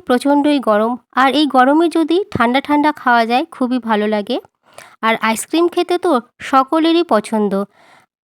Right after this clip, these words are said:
ছোট থেকে বড় সকলেই পছন্দ করে আইসক্রিম খেতে। এমন কেউ নেই যে আইসক্রিম খেতে পছন্দ করে না। সেই জন্যই আজকে আমি আপনাদেরকে এই গরমের মধ্যে আইসক্রিম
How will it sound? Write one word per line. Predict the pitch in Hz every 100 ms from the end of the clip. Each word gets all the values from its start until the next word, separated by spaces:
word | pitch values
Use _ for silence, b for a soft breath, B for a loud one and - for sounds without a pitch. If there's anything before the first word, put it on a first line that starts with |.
| _ _ _ _ _ _ _ _ 190 -
ছোট | - 269 339
থেকে | 359 359 339
বড় | 247 226 226 370 _ -
সকলেই | - 254 254 311 320 359 339 - -
পছন্দ | 233 233 262 262 269
করে | 214 208
আইসক্রিম | 196 190 - 208 202
খেতে। | - 185 - 202 b b b b
এমন | 214 214 277 349
কেউ | 359 330
নেই | 294 262 254 - b 226
যে | 202 247 220 - -
আইসক্রিম | 196 202 - 294 320
খেতে | 320 320 392
পছন্দ | 220 196 208 196 202
করে | 190 185
না। | 190 214 - b b b b -
সেই | - 370 359
জন্যই | 339 302 262 262 - -
আজকে | 214 - - 320
আমি | 320 277
আপনাদেরকে | 233 - 240 247 226 - 202 - _ _ _
এই | - 254 220
গরমের | 220 214 254 320
মধ্যে | 320 294 208 233 254 _ _ -
আইসক্রিম | 202 226 - 320